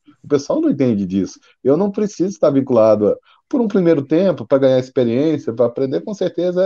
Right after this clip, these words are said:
é bem construtivo. Os primeiros dois, três ou quatro anos de formado, até vale a pena você pegar um chão de fábrica, um, uma academia, pra você melhorar o, o seu relacionamento com o aluno, né? Assim, é, é uma, é uma vivência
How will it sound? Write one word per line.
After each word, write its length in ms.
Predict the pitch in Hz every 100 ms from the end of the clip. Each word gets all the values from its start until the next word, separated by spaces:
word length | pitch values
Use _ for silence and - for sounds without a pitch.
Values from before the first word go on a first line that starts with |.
| 175
é 100 | 147
bem 180 | 139 151
construtivo. 560 | 165 160 139 147 143 - _
Os 120 | 135 131
primeiros 320 | 143 139 95
dois, 340 | 110 139 -
três 280 | - 120 110
ou 60 | 107
quatro 320 | 107 104 104
anos 160 | 101
de 100 | 92
formado, 600 | 101 98 92 101 135 147 - _ _ -
até 220 | 117 135
vale 180 | 143 160
a 60 |
pena 260 | - 131 139
você 200 | 135 135
pegar 200 | 139 127
um 100 | 120
chão 220 | - 120
de 100 | 104
fábrica, 440 | - 113 135 -
um, 120 | 101 92 - _
uma 140 | 110 113
academia, 420 | 113 113 104 123
pra 140 | 135 143
você 260 | 147 156
melhorar 760 | 151 156 180 180 156 131 135 180 _ _ _ -
o, 260 | 123 135
o 40 | 123
seu 160 | 143
relacionamento 480 | 143 131 127 120 113
com 80 | 135
o 20 |
aluno, 720 | 165 151 170 160 151 131 120
né? 220 | 127 160 156
Assim, 300 | 151 135 127
é, 300 | 151 - 151
é 60 |
uma, 300 | 175 180 143
é 100 | 131
uma 160 | 151 160
vivência 440 | 143 127 147 156